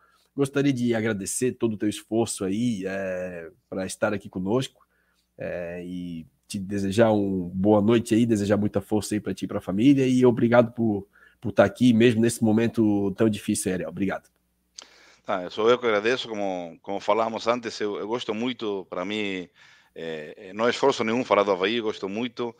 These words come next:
Speaker 2: é, e a gente faz uma parceria muito boa contigo, então, é, agradeço, como sempre, estar aqui. É, nada,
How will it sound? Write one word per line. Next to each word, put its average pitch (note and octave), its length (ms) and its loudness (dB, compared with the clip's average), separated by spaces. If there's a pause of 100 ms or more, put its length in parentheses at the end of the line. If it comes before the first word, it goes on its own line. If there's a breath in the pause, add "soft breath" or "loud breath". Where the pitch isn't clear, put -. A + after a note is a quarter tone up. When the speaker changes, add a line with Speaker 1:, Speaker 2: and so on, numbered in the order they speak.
(300 soft breath)
Speaker 2:
é, D#2+ 400 -8
e D2+ 920 -16
a D#2+ 80 -12
gente G#2+ 240 -4
faz G#2 180 0
uma G2+ 180 -2
parceria G#2+ 360 0
muito A2 180 -4
boa G#2 160 0
contigo, A#2+ 340 -4
então, F2+ 440 -4 (500 soft breath)
é, D#2+ 400 -8 (120)
agradeço, F#2+ 840 0
como G2+ 160 -6
sempre, G#2+ 540 0
estar G#2 220 0
aqui. B2+ 360 -4 (520 soft breath)
É, F2+ 320 -2
nada, B2 340 6